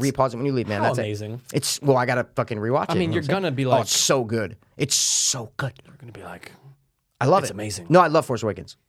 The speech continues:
Speaker 2: I love it. And
Speaker 1: Who
Speaker 2: guys, we
Speaker 1: doesn't?
Speaker 2: are seeing Last Jedi, uh, blah, blah,
Speaker 1: Take it easy.
Speaker 2: Rise of
Speaker 1: Rise of
Speaker 2: Skywalker,
Speaker 1: Skywalker,
Speaker 2: man.
Speaker 1: dude.
Speaker 2: I don't know why it's called Rise of Skywalker if Luke's barely gonna be in it.
Speaker 1: Well, we don't know.
Speaker 2: I watched all the promotional material. Did you see the scene that they put out?
Speaker 1: Well,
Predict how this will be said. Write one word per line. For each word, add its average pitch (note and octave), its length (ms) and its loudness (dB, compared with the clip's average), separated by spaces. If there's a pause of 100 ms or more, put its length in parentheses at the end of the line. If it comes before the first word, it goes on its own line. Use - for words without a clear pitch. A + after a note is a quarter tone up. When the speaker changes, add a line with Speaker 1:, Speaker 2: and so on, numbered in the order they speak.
Speaker 2:
I A#2 60 0
love A#2+ 160 2
it. - 80 -6
And A#2+ 120 0
Speaker 1:
Who - 0 -
Speaker 2:
guys, B2+ 140 4
we C3+ 80 0
Speaker 1:
doesn't? E3 140 2
Speaker 2:
are B2+ 40 0
seeing D#3 320 -4
Last D3 280 -2
Jedi, C#3+ 140 2
uh, C#3+ 680 2
blah, D3+ 100 -2
blah, G3 160 6
Speaker 1:
Take - 20 0
it C#3+ 60 2
easy. C3+ 140 0
Speaker 2:
Rise D3+ 220 6
of - 120 -6
Speaker 1:
Rise D#3+ 160 6
of C#3+ 60 2
Speaker 2:
Skywalker, C3+ 160 2
Speaker 1:
Skywalker, G#2 120 0
Speaker 2:
man. A2 180 2
Speaker 1:
dude. C3+ 180 -4 (640)
Speaker 2:
I - 60 -6
don't F3 80 2
know G#3 80 4
why C3+ 220 0
it's B2+ 100 -6
called B2 240 0
Rise G#2+ 240 0
of F#2 60 -14
Skywalker F2+ 720 -2
if G2 160 -10
Luke's A#2+ 260 -2
barely F3+ 360 -2
gonna D#3+ 140 -4
be G#2+ 140 -4
in B1+ 100 -10
it. - 140 -12
Speaker 1:
Well, E3+ 560 -12
we C3+ 100 -8
don't A2+ 160 -12
know. E3 220 -12
Speaker 2:
I C3 80 -2
watched C#3+ 240 4
all D#3 100 6
the C#3 60 -2
promotional B2+ 400 0
material. A2 280 0
Did G#2+ 60 -2
you B2 60 -2
see C#3 120 -2
the A#2 80 -2
scene B2 200 0
that A2 100 0
they A2+ 100 2
put A2+ 160 0
out? A2+ 260 2 (640)
Speaker 1:
Well, C3 440 2